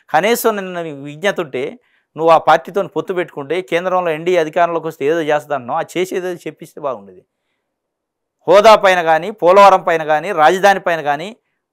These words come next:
ప్రజలు ఏదైతే ఎదుర్కొంటున్నారో, పదే పదే మీరు చెబుతున్నారు కదా, రాజధాని మూడు ముక్కలాట అని. మూడు ముక్కలాట మీది ఇప్పుడు. మూడు పార్టీలు ముక్కలాట ఆడుతున్నారు జనంతో. ఏదన్నా ఒక మాట ప్రధానమంత్రి స్థాయిలో వచ్చిన వ్యక్తితో మాట్లాడిచ్చారా మీరు? హోదా పైన కానీ, రాజధాని పైన కానీ. రాజధాని పైన,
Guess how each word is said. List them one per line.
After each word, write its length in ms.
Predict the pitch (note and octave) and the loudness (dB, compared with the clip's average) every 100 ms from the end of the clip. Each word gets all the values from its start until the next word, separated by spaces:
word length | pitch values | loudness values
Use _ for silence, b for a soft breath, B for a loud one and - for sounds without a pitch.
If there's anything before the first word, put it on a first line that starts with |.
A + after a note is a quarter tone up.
| _ D3+ | _ -2
ప్రజలు 240 | E3+ G#3+ | 2 4
ఏదైతే 320 | F#3+ G#3 E3 | 4 2 2
ఎదుర్కొంటున్నారో, 580 | E3+ A#3 A3 F#3 F#3 E3 | 0 -2 -4 -2 0 0
పదే 320 | F3 G#3 A#3+ | 2 6 6
పదే 220 | G3+ G#3+ | 6 2
మీరు 180 | G3+ F3+ | 0 -2
చెబుతున్నారు 360 | F3 F3+ F#3+ F3 | -2 -4 -4 -2
కదా, 100 | D#3 | 0
రాజధాని 440 | D#3 F#3+ F#3 F3+ | 2 2 0 0
మూడు 220 | D#3+ G#3 | -2 -4
ముక్కలాట 460 | G3 F#3+ F#3 F3 D#3+ | -4 -2 0 2 2
అని. 120 | C#3 | -2
మూడు 220 | C3+ F#3+ | -4 -8
ముక్కలాట 380 | F#3+ F#3 F3+ F3 | -6 -4 0 0
మీది 280 | D3 F3 E3+ | -2 -8 -10
ఇప్పుడు. 260 | C3+ G#2+ - | -12 -16 -14
మూడు 160 | D3+ E3+ | -12 -4
పార్టీలు 360 | F3 E3 E3+ | -4 -4 -8
ముక్కలాట 420 | D#3 - E3+ E3 D3 | -16 -8 -2 -2 -2
ఆడుతున్నారు 360 | C3+ B2+ A2 | -4 -8 -12
జనంతో. 340 | B2+ C3+ - - _ _ _ _ _ _ D3+ | -12 -12 -16 -20 _ _ _ _ _ _ 0
ఏదన్నా 360 | A3 C#4+ C#4+ | 4 4 4
ఒక 140 | A3+ G3+ | 0 2
మాట 320 | G#3 A#3+ A3 | 2 2 2
ప్రధానమంత్రి 580 | G3 A3 A3 G#3+ G3 F3+ | 2 2 2 -2 -6 -2
స్థాయిలో 320 | F#3+ G3 G3 | 0 2 0
వచ్చిన 260 | F3+ D#3+ | -4 -6
వ్యక్తితో 340 | D#3+ F3 F#3+ G3 | -8 -6 -4 -4
మాట్లాడిచ్చారా 680 | E3 F3 F3 F3 - E3+ F3 | -2 -2 0 -2 -2 -6 -6
మీరు? 220 | G3 - _ _ _ _ _ _ _ - | -12 -16 _ _ _ _ _ _ _ 0
హోదా 280 | F#3 G#3+ A3+ | 4 6 6
పైన 260 | A3+ A3 A3 | 6 2 4
కానీ, 260 | A3 B3+ | 2 2
రాజధాని 440 | G3 F#3 F3 E3 C3 | 2 2 2 0 0
పైన 200 | A2+ F#2+ | -8 -10
కానీ. 180 | F#2 _ _ _ C3 | -20 _ _ _ 2
రాజధాని 420 | F3 A3+ A#3 A3+ | 4 6 6 4
పైన, 400 | A3 A3 G#3+ | 4 4 4